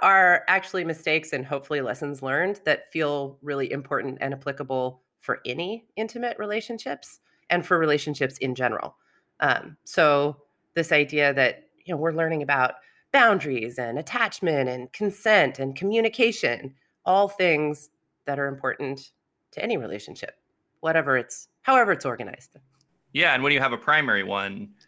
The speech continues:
Speaker 2: you obviously learn a ton about that too by dating other people, and you start to see, like, "Oh, I do the same thing. I have the same pattern with everybody that I date.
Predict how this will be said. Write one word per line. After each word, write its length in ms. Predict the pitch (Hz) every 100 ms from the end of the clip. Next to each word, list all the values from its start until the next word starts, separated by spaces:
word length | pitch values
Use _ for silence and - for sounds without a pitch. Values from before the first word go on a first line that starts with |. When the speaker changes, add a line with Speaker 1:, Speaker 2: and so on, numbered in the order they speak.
| _ _ _
Speaker 2:
you 180 | 113 107
obviously 400 | 107 98 - 110
learn 220 | 95 101
a 40 | 98
ton 220 | 107 104
about 240 | 95 98
that 280 | 107 117 - _ _
too 260 | - 127 90
by 160 | 95 90
dating 240 | 95 90
other 160 | 90 95
people, 280 | - 101 82
and 100 | 82
you 60 |
start 240 | - 92 -
to 40 |
see, 200 | - 92
like, 260 | 85 87 -
"Oh, 160 | 156 135
I 60 | 98
do 160 | 123
the 100 | 113
same 320 | - 113 113 104
thing. 460 | 117 107 95 92 - _ -
I 60 |
have 120 | 95 98
the 80 |
same 300 | 98 104 98
pattern 420 | 95 104 98 87 87
with 160 | 87 -
everybody 520 | 98 95 87 85 87
that 140 | 85 85
I 80 | 87
date. 400 | - 98 -